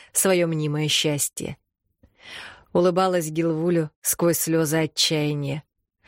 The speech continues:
Только и радовало, что обжигающий серый взгляд, преследующий меня, разъедающий ртутью. Я физически ощущала на себе взор Алтимурса в такие мгновения. Но и надуманная радость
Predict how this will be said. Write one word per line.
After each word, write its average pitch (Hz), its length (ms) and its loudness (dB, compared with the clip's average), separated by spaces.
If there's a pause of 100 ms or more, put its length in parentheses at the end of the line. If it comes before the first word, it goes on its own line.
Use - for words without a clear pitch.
(300)
Только 208 300 2
и 208 80 4
радовало, 190 420 0
что 175 200 0
обжигающий 170 640 0
серый 165 280 0
взгляд, 160 440 0
преследующий 156 800 0
меня, 147 340 0 (340)
разъедающий 170 720 2
ртутью. 151 680 -4 (800)
Я 185 220 4
физически 180 600 0
ощущала 151 520 0
на 151 100 2
себе 156 280 2
взор 151 380 -2
Алтимурса 151 640 -2
в - 20 -10
такие 147 340 0
мгновения. 143 760 0 (960)
Но 202 180 2
и - 180 -2
надуманная 180 720 2
радость 165 580 -4